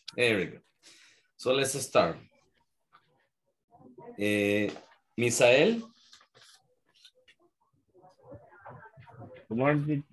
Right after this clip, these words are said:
Speaker 2: eh.
Speaker 1: Hello.
Speaker 2: Hi, teacher.
Speaker 1: Welcome. Welcome, Misael. Give me a second. I have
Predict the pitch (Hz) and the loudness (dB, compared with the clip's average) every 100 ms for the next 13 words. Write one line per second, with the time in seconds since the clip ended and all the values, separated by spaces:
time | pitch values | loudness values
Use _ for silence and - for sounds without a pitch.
0 | - 135 120 113 113 117 117 - - 95 | -4 0 0 -2 -8 -14 -20 -20 -10 -2
1 | 104 127 170 202 - - - _ 156 156 | 2 4 4 0 -8 -20 -20 _ 2 2
2 | 180 143 170 170 107 82 _ _ _ _ | 2 6 6 6 0 -8 _ _ _ _
3 | _ _ - 123 131 127 113 113 120 120 | _ _ -2 0 2 0 2 4 2 2
4 | - _ _ - _ _ _ _ _ - | -6 _ _ -20 _ _ _ _ _ -6
5 | 104 104 95 - 101 - 85 65 76 - | -2 0 0 2 0 0 -8 -8 -8 -10
6 | 92 95 95 | -10 -10 -8